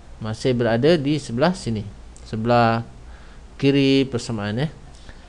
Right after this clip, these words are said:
Jadi, untuk mencari P enam belas, eh,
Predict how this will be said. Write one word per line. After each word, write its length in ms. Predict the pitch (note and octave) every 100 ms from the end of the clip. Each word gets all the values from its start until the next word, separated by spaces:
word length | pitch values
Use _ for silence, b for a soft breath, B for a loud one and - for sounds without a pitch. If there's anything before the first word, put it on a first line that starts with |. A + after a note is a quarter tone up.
| B -
Jadi, 240 | A2+ D#3
untuk 240 | D#3 D3+
mencari 320 | C#3 C#3 C3+ B2
P 200 | - E3 F3 F3+ D#3 F#2 -
enam 320 | A#2 A#2 A#2
belas, 720 | B2 D3 F3 F3 - - - -
eh, 320 | G#2 G#2+ G#2